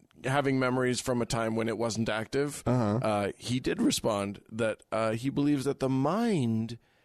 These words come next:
Speaker 1: can exist without the brain.
Speaker 2: Oh, of course.
Speaker 1: Mm,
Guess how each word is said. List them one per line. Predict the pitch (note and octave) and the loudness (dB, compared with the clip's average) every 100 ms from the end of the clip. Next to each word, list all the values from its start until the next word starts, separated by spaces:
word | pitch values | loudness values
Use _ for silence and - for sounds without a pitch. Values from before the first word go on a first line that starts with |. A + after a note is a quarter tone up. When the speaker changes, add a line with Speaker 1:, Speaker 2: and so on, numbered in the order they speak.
| _ | _
Speaker 1:
can | - A#2 | -4 -2
exist | G#2 A#2+ A2+ - | -2 -2 -4 -4
without | G#2+ G#2 | -4 -4
the | A2 | -4
brain. | G2 G2 F#2 F2 E2 D2 G#1+ - - _ _ _ _ _ _ _ _ _ _ _ _ _ _ | -2 -2 -2 -4 -8 -12 -18 -20 -20 _ _ _ _ _ _ _ _ _ _ _ _ _ _
Speaker 2:
Oh, | G2 G#2 A2+ B2+ C3+ C#3 C3+ C3 B2 G#2+ | 0 2 2 2 2 2 2 2 2 0
of | G2 - | -4 -10
course. | - G#2+ A2+ C3 C#3+ A2 - B2 | -8 -2 0 2 2 2 2 0
Speaker 1:
Mm, | D3 D#3 D3+ C#3 A2+ G#2 | 0 0 0 0 0 -4